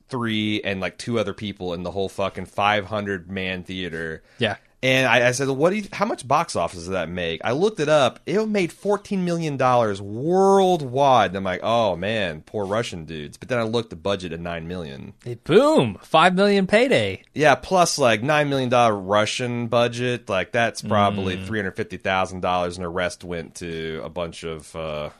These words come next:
Speaker 2: Yeah, the mob.
Speaker 1: playboys and billionaires and,
Speaker 2: Mm-hmm.
Speaker 1: yeah, sure.
Speaker 2: Putin
Speaker 1: Um,
Speaker 2: got his cut, for
Speaker 1: yep,
Speaker 2: sure.
Speaker 1: yep, they paid
Speaker 2: He
Speaker 1: by
Speaker 2: was
Speaker 1: the
Speaker 2: there with the
Speaker 1: suka.
Speaker 2: handout.
Speaker 1: Uh, so, <laughs>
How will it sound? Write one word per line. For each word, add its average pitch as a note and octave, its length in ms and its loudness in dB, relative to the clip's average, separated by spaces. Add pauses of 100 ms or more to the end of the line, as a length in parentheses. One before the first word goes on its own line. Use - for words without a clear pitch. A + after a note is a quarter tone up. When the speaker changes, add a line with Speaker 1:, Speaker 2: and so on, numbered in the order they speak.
Speaker 2:
Yeah, G#2+ 600 -2
the A2+ 80 -4
mob. G#2 400 2
Speaker 1:
playboys F#2+ 240 0
and F#2 120 -8
billionaires F2+ 760 -4
and, E2 360 -8
Speaker 2:
Mm-hmm. G#2 100 -8
Speaker 1:
yeah, D#2+ 320 -4 (120)
sure. D#2 440 -10 (200)
Speaker 2:
Putin F#2+ 280 0
Speaker 1:
Um, C3+ 80 -4
Speaker 2:
got A#2+ 180 4
his A2+ 220 -2
cut, G#2+ 340 -2 (260)
for E2+ 120 -8
Speaker 1:
yep, G#2+ 340 2
Speaker 2:
sure. G#2 140 -4 (300)
Speaker 1:
yep, F2+ 420 -6
they F#2 140 -4
paid G#2+ 260 -4
Speaker 2:
He G#2 60 -10
Speaker 1:
by A2 100 2
Speaker 2:
was A2 160 -2
Speaker 1:
the A2+ 60 2
Speaker 2:
there G#2+ 100 4
with G2+ 100 -2
the G#2+ 80 -4
Speaker 1:
suka. G2+ 100 -4
Speaker 2:
handout. G2+ 440 -2 (220)
Speaker 1:
Uh, C3 240 6
so, D#3+ 400 2 (180)
<laughs> G#3 1500 -2